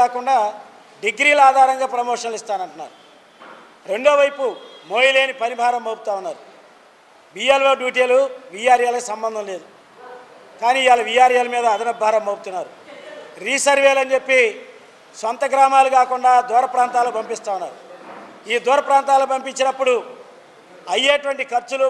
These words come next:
భోజనాలు కానీ, ఛార్జీలు కానీ, వీటికి సంబంధించిన టీఏలు, డీఏలు ఒక్క నయా పైసా కూడా ఈ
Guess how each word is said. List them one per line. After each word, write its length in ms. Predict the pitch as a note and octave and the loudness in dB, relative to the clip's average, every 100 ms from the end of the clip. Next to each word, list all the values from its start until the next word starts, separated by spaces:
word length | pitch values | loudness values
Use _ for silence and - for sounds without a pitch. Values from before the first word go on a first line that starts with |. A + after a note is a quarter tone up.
| A3+ | -2
భోజనాలు 380 | B3+ B3+ B3+ B3 | -4 -2 -2 0
కానీ, 180 | B3 A#3+ A#3+ | -2 -2 -4
ఛార్జీలు 380 | G#3+ A#3 B3+ B3 | -4 -2 -2 0
కానీ, 180 | A#3+ A#3 A3+ | 0 0 -2
వీటికి 200 | A3 G3+ | -6 -6
సంబంధించిన 380 | A3 A#3+ B3 A3+ A3+ | -6 -8 -8 -8 -8
టీఏలు, 320 | A#3 B3 A#3 G#3 | -4 -2 -4 -6
డీఏలు 320 | A3+ B3+ A3+ - - - - - G#3+ | -2 0 -2 -8 -18 -20 -20 -4 -2
ఒక్క 160 | A#3+ B3+ | 2 2
నయా 180 | B3 C4+ C#4+ | 4 2 0
పైసా 240 | C4 B3 B3 | -4 -4 -6
కూడా 120 | |
ఈ 20 | B3 | -6